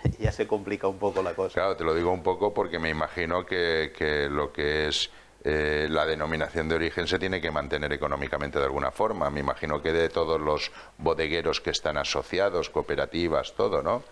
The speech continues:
Speaker 1: Sí, eh, nos-, la denominación de origen, eh, también recibimos una subvención de Consellería para promoción, como también de Diputación Provincial de Alicante, también para la
Speaker 2: Ujú.
Speaker 1: promoción.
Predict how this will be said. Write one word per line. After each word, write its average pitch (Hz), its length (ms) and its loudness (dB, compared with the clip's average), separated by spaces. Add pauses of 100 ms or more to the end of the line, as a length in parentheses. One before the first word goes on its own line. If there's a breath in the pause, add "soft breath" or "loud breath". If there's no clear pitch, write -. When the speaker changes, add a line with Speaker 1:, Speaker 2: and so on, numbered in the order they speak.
(300 loud breath)
Speaker 1:
Sí, - 140 0
eh, 98 360 0 (320)
nos-, 92 240 -8
la 110 120 -4
denominación 104 680 -2
de 107 80 0
origen, 104 580 -2 (160)
eh, 87 500 -8
también 101 480 -8 (120)
recibimos 104 680 -2 (360)
una 117 160 -6
subvención 104 800 -2
de 104 380 -6
Consellería 101 760 -4
para 101 220 0
promoción, 104 760 -2
como 104 260 -4
también 98 420 -6 (420 loud breath)
de 107 100 6
Diputación 101 540 -2
Provincial 98 520 -2
de 98 100 -2
Alicante, 95 540 -6
también 95 320 -12
para 98 200 -2
la 92 80 2
Speaker 2:
Ujú. 80 80 0
Speaker 1:
promoción. 92 560 -4